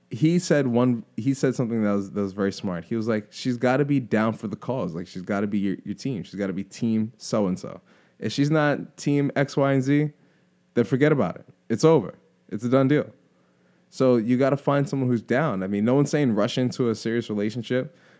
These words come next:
but be willing to play the field. 'Cause at the end of the day, it, it is fun if you're willing to take it lighthearted. First dates don't have to be in a fucking interview. Obviously, you have to watch and, and l-, pay attention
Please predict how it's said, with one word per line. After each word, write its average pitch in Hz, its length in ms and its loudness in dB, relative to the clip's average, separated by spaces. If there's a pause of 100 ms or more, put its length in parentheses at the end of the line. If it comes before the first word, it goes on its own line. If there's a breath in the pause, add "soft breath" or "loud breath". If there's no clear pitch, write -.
(140)
but 147 160 2
be 160 140 0
willing 165 300 4
to 160 60 2
play 170 180 -2
the 156 100 -6
field. 180 400 0
'Cause 143 240 2
at 151 140 0
the 165 80 2
end 180 100 4
of 165 60 4
the 117 80 2
day, 98 220 2 (100)
it, - 240 -2
it 147 120 4
is 170 260 4 (440)
fun 143 720 0
if 135 160 -2
you're 135 80 4
willing 139 220 4
to 127 100 -12
take 131 240 -2
it 107 100 -2
lighthearted. 107 680 -2 (420 soft breath)
First 143 360 4
dates 139 280 2
don't 131 180 -2
have 127 220 0
to 120 80 -12
be 120 240 2
in 110 240 -2
a - 40 -14
fucking 120 340 -4
interview. 123 580 0
Obviously, 127 400 -2
you 127 100 2
have 123 140 0
to 120 80 -4
watch 120 440 -6 (100)
and, 107 400 -2
and 104 340 -6 (240)
l-, 113 80 -6
pay 117 240 2
attention 120 520 -4